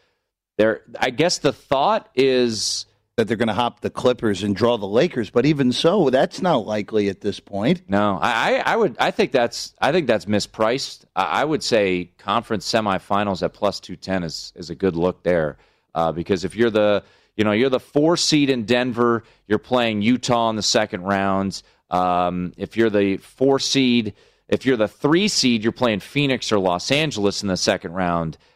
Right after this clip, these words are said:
Speaker 1: Um, but right now, Denver most likely plays Dallas.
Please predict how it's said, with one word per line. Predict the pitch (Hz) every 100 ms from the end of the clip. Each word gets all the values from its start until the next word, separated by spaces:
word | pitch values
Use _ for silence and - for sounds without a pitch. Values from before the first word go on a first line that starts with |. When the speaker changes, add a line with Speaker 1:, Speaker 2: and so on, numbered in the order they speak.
| _
Speaker 1:
Um, | - 85 85
but | 98 95 95
right | 117 226 98
now, | 120 143 165
Denver | 123 117 139 135 139
most | 117 107 -
likely | 98 123 - 165
plays | 156 139 127 98
Dallas. | 104 92 90 104 - -